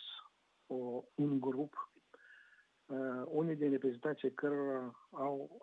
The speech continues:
anumi-, sau, în opinia publică, au afilieri cu, uh, fostul oligarh, uh, Plahotniuc.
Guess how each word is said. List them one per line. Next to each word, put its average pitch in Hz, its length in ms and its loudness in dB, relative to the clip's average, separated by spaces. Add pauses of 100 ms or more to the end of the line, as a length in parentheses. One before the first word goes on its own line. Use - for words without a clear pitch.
anumi-, 135 380 -2 (140)
sau, 120 240 -4 (420)
în 127 120 -8
opinia 131 360 0
publică, 147 580 0
au 147 380 0
afilieri 123 720 -2
cu, 127 460 -4 (520)
uh, 151 120 -2 (240)
fostul 135 440 -2
oligarh, 123 480 -2 (140)
uh, 120 720 -8 (880)
Plahotniuc. 131 640 -2